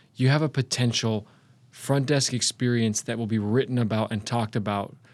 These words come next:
at the mom's luncheon. I went in and I, and I met this, her name's Julie at, at Wentz Orthodontics or at, at Chicago Orthodontics,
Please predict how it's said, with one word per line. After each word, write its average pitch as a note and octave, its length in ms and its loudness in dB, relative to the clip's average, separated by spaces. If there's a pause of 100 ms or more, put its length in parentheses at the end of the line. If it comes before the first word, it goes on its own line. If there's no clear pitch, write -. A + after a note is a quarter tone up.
(140)
at A2+ 160 -4
the A2+ 80 0
mom's A2 560 4
luncheon. A2 560 0 (540)
I A#2 140 2
went C#3+ 240 4
in C3+ 140 4
and A#2+ 100 4
I, A2+ 180 2
and A2+ 100 -2
I A2 60 2
met A2 240 2
this, - 200 -2
her A#2 120 0
name's A2+ 280 2
Julie B2+ 560 0 (260)
at, A#2 240 -4 (440)
at A#2 160 -2 (180)
Wentz A#2 360 2
Orthodontics A2 640 0
or G2+ 80 -2
at, G2 120 -6 (320)
at A2 160 -4 (120)
Chicago A#2 480 2
Orthodontics, A2+ 680 0